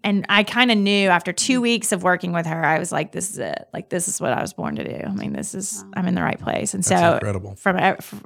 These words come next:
Speaker 1: from that moment on, I mean, you know, I was, Miss
Speaker 2: So it was
Speaker 1: Wag-, Miss
Speaker 2: kind
Speaker 1: Wagner
Speaker 2: of a
Speaker 1: was born.
Speaker 2: mistake, not a
Speaker 1: <laughs>
Speaker 2: mistake, but, like, you were just, you were like, "This," I mean, it had to do with sports. You love sports.
Speaker 1: Yeah.
Speaker 2: So you're like, "We're just gonna head down this path." And you landed exactly where you were supposed to.
Speaker 3: I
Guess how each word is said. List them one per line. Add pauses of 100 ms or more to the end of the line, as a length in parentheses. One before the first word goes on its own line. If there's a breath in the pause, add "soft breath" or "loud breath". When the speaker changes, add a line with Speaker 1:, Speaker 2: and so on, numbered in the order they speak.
(120)
Speaker 1:
from
that
moment
on,
I
mean,
you
know,
I
was,
Miss
Speaker 2:
So
it
was
Speaker 1:
Wag-,
Miss
Speaker 2:
kind
Speaker 1:
Wagner
Speaker 2:
of
a
Speaker 1:
was
born.
Speaker 2:
mistake,
not
a
Speaker 1:
<laughs>
Speaker 2:
mistake,
but,
like,
you
were
just,
you
were
like,
"This,"
I
mean,
it
had
to
do
with
sports.
You
love
sports.
Speaker 1:
Yeah.
Speaker 2:
So
you're
like,
"We're
just
gonna
head
down
this
path." (100)
And
you
landed
exactly
where
you
were
supposed
to.
Speaker 3:
I